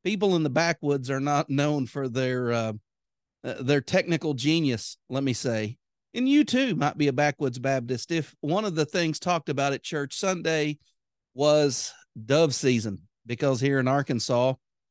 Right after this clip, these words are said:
uh, shotguns ring all throughout the South on the opening day of dove season, which is usually the first Saturday in September.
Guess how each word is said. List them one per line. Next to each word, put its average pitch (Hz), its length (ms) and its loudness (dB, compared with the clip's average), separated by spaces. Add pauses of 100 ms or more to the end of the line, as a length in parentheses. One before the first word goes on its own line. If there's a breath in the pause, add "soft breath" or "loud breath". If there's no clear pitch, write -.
(280)
uh, 127 180 0
shotguns 143 680 0
ring 156 340 -2
all 147 220 0
throughout 143 360 -4
the - 80 -14
South 160 460 -2
on 131 120 -2
the 131 120 -2
opening 131 380 -2
day 127 180 0
of 113 140 -4
dove 156 200 0
season, 143 460 -4
which 113 180 -6
is 107 160 -6
usually 120 360 0
the 113 80 0
first 131 340 -2
Saturday 123 480 0 (640)
in 127 440 2
September. 151 840 0